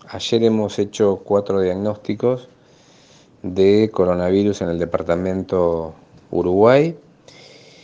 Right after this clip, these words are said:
Dos de los nuevos diagnósticos corresponden a pacientes de nuestra ciudad. Uno tiene un nexo epidemiológico claro, el otro caso lo estamos evaluando.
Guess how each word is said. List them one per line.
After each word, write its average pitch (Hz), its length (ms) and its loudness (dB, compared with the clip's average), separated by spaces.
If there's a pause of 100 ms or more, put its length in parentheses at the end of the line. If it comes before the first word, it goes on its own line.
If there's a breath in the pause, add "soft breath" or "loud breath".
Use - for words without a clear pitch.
(640 loud breath)
Dos - 1040 0 (100)
de 90 1040 -8
los 90 160 -10
nuevos 101 300 -4
diagnósticos 110 560 -4
corresponden 98 640 -6
a 90 100 -2
pacientes 98 800 -4 (920 loud breath)
de 92 240 0
nuestra 92 320 -6
ciudad. 123 580 2 (1400 soft breath)
Uno 117 460 2
tiene 104 220 -4
un 98 100 -4
nexo 98 240 -6
epidemiológico 92 760 -4
claro, 147 560 4
el 95 180 -6
otro 92 280 -6
caso 95 200 -6
lo 85 100 -10
estamos 92 360 -8
evaluando. 131 800 -2